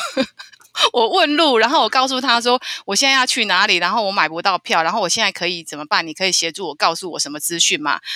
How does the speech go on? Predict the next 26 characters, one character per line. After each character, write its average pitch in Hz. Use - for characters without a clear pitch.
他 254
说 294
：“那 285
你 202
要 220
住 220
哪 160
里？” 156
我 -
就 214
说 233
：“哦， 226
我， 220
我 208
可 226
能 175
去 220
哪 170
边 190
找 147
个 151
地 -
方 170
住。” -
他 180
说 233